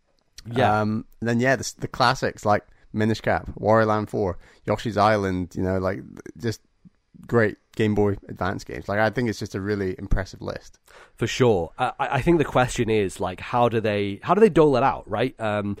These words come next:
Speaker 1: because I, honestly, like, the last few months or so, like, since the N sixty-four stuff launched,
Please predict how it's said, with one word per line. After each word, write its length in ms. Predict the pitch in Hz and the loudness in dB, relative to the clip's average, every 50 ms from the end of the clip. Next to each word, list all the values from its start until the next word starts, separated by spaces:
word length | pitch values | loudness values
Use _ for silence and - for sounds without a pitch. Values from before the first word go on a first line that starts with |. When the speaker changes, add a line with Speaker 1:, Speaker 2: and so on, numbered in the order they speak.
| - - - | -10 -10 -4
Speaker 1:
because 480 | - 147 - 190 180 175 180 151 - - - - - - - | -4 0 4 6 8 8 6 4 -2 -12 -18 -20 -20 -10 -6
I, 120 | 190 202 202 - - | -6 -6 -4 -2 2
honestly, 400 | 175 220 262 254 - - 151 131 | 2 4 4 2 2 2 2 4
like, 160 | 143 143 147 | 2 2 2
the 100 | - 170 | 2 0
last 420 | 175 214 254 320 - - - - - - | 2 2 2 0 0 -6 -12 -20 -20 -20
few 640 | _ - - - 117 147 196 220 240 240 240 233 | _ -20 -18 -10 -4 0 2 2 2 2 0 -2
months 520 | 196 - 123 117 120 131 175 185 - - - | -2 -2 0 2 4 4 2 2 -2 0 2
or 100 | 190 196 | 2 2
so, 280 | - - 190 185 196 | 2 2 4 6 6
like, 260 | 196 170 151 135 - - | 6 6 4 2 2 2
since 220 | - 156 175 180 | 0 0 2 2
the 100 | - 175 | 2 2
N 100 | 156 151 | 2 2
sixty-four 500 | - 151 - - 147 - - 127 151 156 | 0 -2 -6 -6 -6 -4 -2 0 0 0
stuff 200 | - 131 113 107 | 0 -2 -2 -2
launched, 420 | 120 160 170 143 117 107 - - | 0 2 2 2 2 0 -4 -10